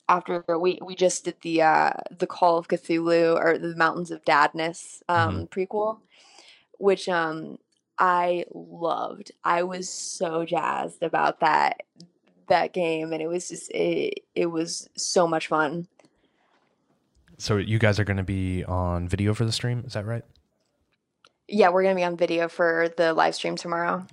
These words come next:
Speaker 2: So that's pretty exciting. Um, I haven't watched the, uh, the, the prequel thing you were talking about yet. Is that, is that audio or is that video as well?
Speaker 1: It's, uh, we had, like, a live stream while we were recording it for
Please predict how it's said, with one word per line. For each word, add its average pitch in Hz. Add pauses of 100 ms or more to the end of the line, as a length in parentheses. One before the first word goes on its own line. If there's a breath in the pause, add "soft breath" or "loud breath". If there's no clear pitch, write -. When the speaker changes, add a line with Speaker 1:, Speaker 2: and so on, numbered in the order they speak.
(100)
Speaker 2:
So -
that's 135
pretty 131
exciting. 95
Um, 98
I 117
haven't 104
watched 98
the, 92
uh, 87 (380)
the, 92
the 92
prequel 101
thing 95
you 90
were 90
talking 95
about 87
yet. 87
Is 90
that, 101
is 95
that 104
audio 110
or 107
is 95
that 85
video 87
as 85
well? 90 (600)
Speaker 1:
It's, 233
uh, 202
we 208
had, 190
like, 269
a 262
live 180
stream 190
while 165
we 170
were 170
recording 165
it 160
for 151